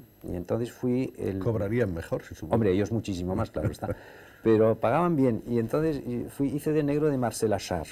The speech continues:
Speaker 1: y empecé por una película que se llamaba La, la mujer y el, La femme et le pantin, de, de, de,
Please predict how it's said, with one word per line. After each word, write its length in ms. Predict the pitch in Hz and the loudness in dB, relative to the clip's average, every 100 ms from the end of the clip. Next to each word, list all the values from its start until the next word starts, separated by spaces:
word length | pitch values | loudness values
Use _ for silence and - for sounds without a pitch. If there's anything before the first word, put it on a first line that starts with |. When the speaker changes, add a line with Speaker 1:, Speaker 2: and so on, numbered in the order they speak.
| - - - - - | -16 -20 -20 -20 -8
Speaker 1:
y 120 | 98 | -4
empecé 300 | 101 104 110 | -2 -2 -2
por 160 | 113 117 | 0 2
una 200 | 117 120 | 2 0
película 500 | 113 110 107 110 98 | 0 -2 -2 0 0
que 80 | 98 | 0
se 80 | |
llamaba 420 | 104 104 107 104 95 | -2 0 2 2 0
La, 800 | 95 92 92 92 90 90 90 90 | -4 -2 -2 -2 -2 -4 -4 -4
la 140 | 92 | -6
mujer 400 | 95 - 110 104 | -6 0 0 2
y 140 | 101 | 0
el, 640 | 101 95 95 95 92 92 - - 101 92 - | -2 -2 -6 -6 -8 -10 -14 -16 -14 -10 -6
La 120 | 92 | -4
femme 220 | - 113 | -2 -2
et 40 | 101 | -2
le 60 | |
pantin, 460 | 92 101 95 110 104 | -4 -6 -6 -4 -2
de, 200 | 92 90 | -2 -2
de, 180 | 90 87 | -4 -6
de, 340 | 87 90 92 | -8 -8 -12